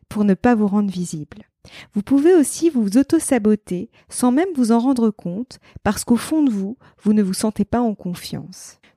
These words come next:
Tout part de la sécurité que vous pouvez ressentir à l'intérieur de vous. C'est justement cette sensation intérieure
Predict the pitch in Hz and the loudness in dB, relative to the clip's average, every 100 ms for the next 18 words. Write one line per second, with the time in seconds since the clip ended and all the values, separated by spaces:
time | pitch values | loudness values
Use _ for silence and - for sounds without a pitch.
0 | - 320 - 302 349 285 233 208 - 247 | -4 -4 0 0 2 2 2 2 -2 -4
1 | 240 233 226 254 294 220 190 180 208 240 | -2 -4 -2 -2 -2 -2 -2 -4 0 2
2 | 220 - 190 - 247 202 165 180 196 - | 2 -2 -6 -4 -4 -2 -2 -2 -4 -4
3 | 180 165 165 165 156 - _ _ - - | -2 -2 -4 -6 -6 -14 _ _ -20 -2
4 | 240 208 226 262 285 339 214 - 247 233 | 2 2 2 2 0 -2 -4 -2 -2 0
5 | 233 - 254 269 - 226 208 180 170 240 | -2 0 0 0 0 -2 -2 -2 -2 -6
6 | - | -10